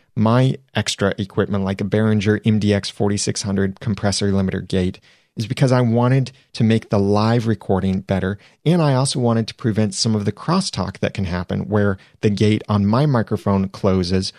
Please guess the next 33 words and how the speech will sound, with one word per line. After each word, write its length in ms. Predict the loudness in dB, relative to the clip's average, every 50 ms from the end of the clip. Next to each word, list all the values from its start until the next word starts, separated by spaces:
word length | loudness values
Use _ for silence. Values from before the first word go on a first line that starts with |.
| -20 _ _
when 160 | 0 0 0
someone 320 | 2 0 0 2 2 4 2
else 240 | 2 0 -2 -2
is 140 | -4 -6 -6
talking 560 | -6 -6 -6 -6 -6 -4 -4 -4 -2 -2 -4 -8 _ _ _ _ -6
because 320 | -2 0 0 0 0 0
their 220 | 0 2 2 2
voice 500 | 2 2 2 2 2 2 0 -2 -6 -8 -10 _
across 440 | -12 -12 -8 -4 -2 -2 0 -2 -2
the 100 | -4 -2
room 360 | 0 2 2 2 2 2 2
and 100 | 0 0
the 60 | 0 0
reverb 420 | 0 0 2 2 2 2 2 2
isn't 280 | 0 0 0 0 0 0
enough 380 | 0 0 0 -2 -4 -6 -8 -6
to 80 | -2
make 360 | 0 0 0 0 -2 -4 -10 _
the 240 | _ -8 -6 -4 -2
gate 320 | 0 0 0 0 2 0
on 200 | 0 0 2 2
my 180 | 2 2 2 2
microphone 540 | 2 2 0 -2 -4 -6 -6 -6 -6 -4 -2 0
open. 360 | 0 0 0 -2 -6 -6 -8 -14 _ _ _ _ _
So 120 | 0 0 2
we 120 | 2 2
get 140 | 2 2 0
a 40 | 0
better 320 | 0 -2 0 0 2 0
quality 480 | -2 0 0 2 2 2 2 0 0 -2
recording. 520 | -2 -4 -2 0 0 0 0 0 -2 -6 -10 _ _ _ _ _ _ _ _ _ 0
And 180 | 2 2 4 4
that's 360 | 2 2 2 0 -4 -8 -12